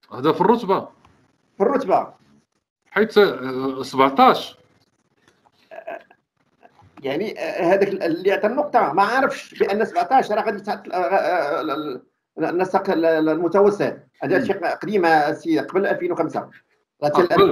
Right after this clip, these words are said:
Speaker 1: آه،
Speaker 2: ألفين وخمسة.
Speaker 1: دونك، آه، قول جوج. جوج
Speaker 2: آه.
Speaker 1: ديك الساعة، حيت كانت على ثلاثة ديك
Speaker 2: آه.
Speaker 1: الساعة. نعم.
Speaker 2: آه، آه، آه، ورا ألفين وخمسة هذا بدا هذا النسق ديال،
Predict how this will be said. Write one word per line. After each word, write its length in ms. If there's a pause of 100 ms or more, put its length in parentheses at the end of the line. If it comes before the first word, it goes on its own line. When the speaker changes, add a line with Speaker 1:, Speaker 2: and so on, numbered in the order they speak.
Speaker 1:
آه، 440
Speaker 2:
ألفين 240
وخمسة. 340
Speaker 1:
دونك، 280
آه، 280
قول 200
جوج. 400 (640)
جوج 120
Speaker 2:
آه. 160
Speaker 1:
ديك 120
الساعة، 200
حيت 120
كانت 220
على 180
ثلاثة 280
ديك 100
Speaker 2:
آه. 120
Speaker 1:
الساعة. 200 (800)
نعم. 260 (100)
Speaker 2:
آه، 40
آه، 240
آه، 480
ورا 220
ألفين 220
وخمسة 500 (240)
هذا 220
بدا 200
هذا 120
النسق 460
ديال، 360